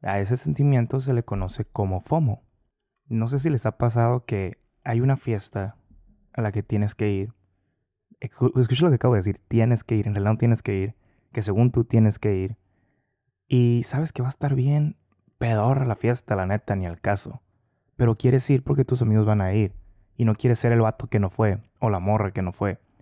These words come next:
Entonces vas, estás en el medio de la fiesta y de repente te preguntas, "¿Qué hago aquí? La neta está bien de hueva, ya me quiero ir. ¿Pero por qué vine? Porque no me lo quería perder".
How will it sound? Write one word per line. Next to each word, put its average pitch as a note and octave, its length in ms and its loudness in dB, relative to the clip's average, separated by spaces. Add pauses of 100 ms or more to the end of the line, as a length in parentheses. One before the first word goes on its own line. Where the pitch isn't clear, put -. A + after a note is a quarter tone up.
(340)
Entonces G#2+ 360 -4
vas, A2+ 340 -2 (360)
estás G#2+ 200 -10
en G#2+ 80 -2
el G#2+ 60 0
medio G#2+ 200 2
de A2+ 60 2
la G#2+ 100 0
fiesta A#2 460 -4
y A2 40 0
de G#2+ 80 -2
repente G#2+ 400 -6
te A#2+ 100 -8
preguntas, G#2+ 720 -4 (300)
"¿Qué A#2+ 100 -12
hago A#2+ 120 -4
aquí? B2 420 -2
La G#2 60 -6
neta G2 180 -10
está - 160 -10
bien A2 180 0
de A#2 80 0
hueva, A2+ 460 -4
ya G2+ 100 -8
me G#2+ 80 -4
quiero G#2 260 -2
ir. C3+ 220 -2 (800)
¿Pero G#2 160 -4
por A2 240 -12
qué A2 120 -2
vine? A#2 340 0 (680)
Porque D#3 240 -2
no A#2 100 2
me G2+ 100 0
lo G2 120 0
quería G2 220 -4
perder". A2+ 420 -2